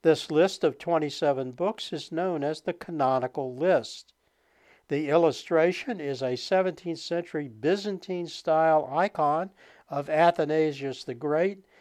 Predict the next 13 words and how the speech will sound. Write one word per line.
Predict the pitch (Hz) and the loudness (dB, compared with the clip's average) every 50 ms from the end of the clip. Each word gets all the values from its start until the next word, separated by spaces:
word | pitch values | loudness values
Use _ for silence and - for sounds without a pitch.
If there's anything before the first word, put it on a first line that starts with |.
| _ _ _ - | _ _ _ -8
made | 156 143 143 151 156 160 147 | -4 0 2 2 2 2 0
in | 139 127 123 131 151 | -4 -6 -6 -8 -8
egg | 147 147 165 170 147 123 - | -4 0 0 0 -2 -4 -14
tempera | - - 175 170 165 - 160 143 143 139 139 - | -6 -4 -4 -2 -2 -2 -2 0 0 0 -2 -2
and | 139 127 123 123 127 113 107 | -4 -6 -6 -6 -6 -10 -8
gilt | 117 135 151 170 175 175 - - - | -4 -2 0 0 0 -4 -8 -10 -6
on | 135 123 120 123 | -6 -6 -6 -8
panel, | - - - 180 175 190 208 226 240 233 _ _ _ _ _ _ _ _ _ _ - 156 | -10 -8 -6 -4 -4 -2 -2 -2 -4 -4 _ _ _ _ _ _ _ _ _ _ -8 -8
and | 139 139 135 | -6 -6 -4
now | 135 143 147 147 156 151 | -2 0 2 2 2 2
at | 131 135 143 139 123 | 2 0 0 0 -2
Varna, | 113 110 131 135 143 151 156 156 151 147 147 143 139 143 - _ _ - | -6 -2 2 2 4 4 2 0 0 0 0 0 0 -2 -4 _ _ -6
Bulgaria. | 131 139 135 135 135 131 127 139 135 139 139 139 135 131 135 123 117 123 135 | -2 -2 0 -2 -2 -4 -4 -2 0 2 2 2 2 0 -2 -4 -8 -10 -14